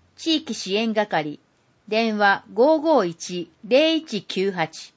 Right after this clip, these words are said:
ファックス五五一零五四八。安土則彦新教育長が就任。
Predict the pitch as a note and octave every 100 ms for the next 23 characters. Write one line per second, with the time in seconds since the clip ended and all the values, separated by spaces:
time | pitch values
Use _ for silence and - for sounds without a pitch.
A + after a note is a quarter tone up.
0 | _ _ _ - A#3 - - E3 - _
1 | G#3 C#4 E4 D#4+ D4 E3+ D#3+ - E3 -
2 | G3+ D4 E4 D#4 B3+ D#3 D#3 D#3+ D#3+ A#2+
3 | - - _ _ _ _ _ _ _ _
4 | _ _ _ _ _ _ _ _ _ _
5 | _ _ _ _ _ _ G3+ A3+ D#4 D#4
6 | D#4 D4+ D#4 C#4 - F3 D#3+ - - D4+
7 | D#4+ D#4+ D4+ D4+ D4+ C4+ G#3+ F3+ D#3 -
8 | F3+ F3+ D#3+ D#3 D#3